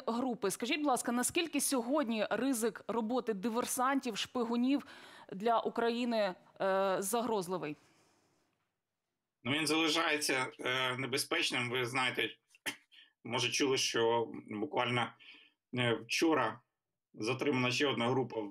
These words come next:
Speaker 2: в районі Жулян в Києві. Тобто, е, загроза, е, їхнього пересування по місту залиш-, залишається досить, е, суттєвою. І я не кажу, що їх дуже багато, але вони є,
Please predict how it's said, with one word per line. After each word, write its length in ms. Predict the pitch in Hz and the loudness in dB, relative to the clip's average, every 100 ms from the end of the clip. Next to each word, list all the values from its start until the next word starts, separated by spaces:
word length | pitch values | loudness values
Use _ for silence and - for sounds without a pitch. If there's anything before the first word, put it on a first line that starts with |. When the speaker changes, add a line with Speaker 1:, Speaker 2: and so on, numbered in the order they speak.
| - | -6
Speaker 2:
в 180 | 110 107 | 0 2
районі 460 | 113 117 117 113 107 | 2 2 2 0 0
Жулян 460 | 117 113 135 147 - _ - | -2 0 0 -2 -4 _ -16
в 160 | 117 | -12
Києві. 420 | - 127 117 110 - _ _ _ - - _ - | -4 0 0 -2 -4 _ _ _ -20 -20 _ -4
Тобто, 320 | 113 117 110 - _ | 0 0 -2 -10 _
е, 360 | 104 104 107 104 | 2 4 2 2
загроза, 680 | 107 127 143 143 131 123 117 - | 2 2 2 4 2 0 -2 -2
е, 360 | 113 113 113 | 0 0 0
їхнього 460 | 110 123 - 127 120 | 0 -2 -2 0 0
пересування 640 | 123 120 131 123 123 113 117 | 0 0 2 2 2 0 0
по 100 | 120 | 0
місту 480 | 139 131 123 113 _ _ _ _ _ _ _ - - | 0 0 0 0 _ _ _ _ _ _ _ -12 -4
залиш-, 500 | 117 120 117 - - | 0 2 2 -2 -4
залишається 720 | 98 113 120 131 110 107 113 | 0 0 2 2 0 0 0
досить, 400 | 107 107 107 - - - _ - _ - | 0 0 -4 -6 -20 -20 _ -20 _ -6
е, 380 | 101 101 101 98 98 113 - - - _ - _ _ | -2 0 0 -2 -4 -8 -10 -12 -16 _ -20 _ _
суттєвою. 720 | - - 127 147 165 151 127 127 - _ - _ - | -6 -4 0 0 2 2 2 -4 -18 _ -20 _ -4
І 120 | 120 123 120 120 117 | 0 0 0 -2 0
я 140 | 143 | 0
не 100 | 143 | 0
кажу, 180 | 143 135 | 0 0
що 160 | - 151 | 2 2
їх 120 | 120 | 2
дуже 200 | 135 127 | 0 0
багато, 540 | 131 147 202 190 131 123 | 2 2 2 0 0 2
але 180 | 127 | 2
вони 240 | 127 143 147 | 2 2 2
є, 380 | 123 151 151 | 2 0 0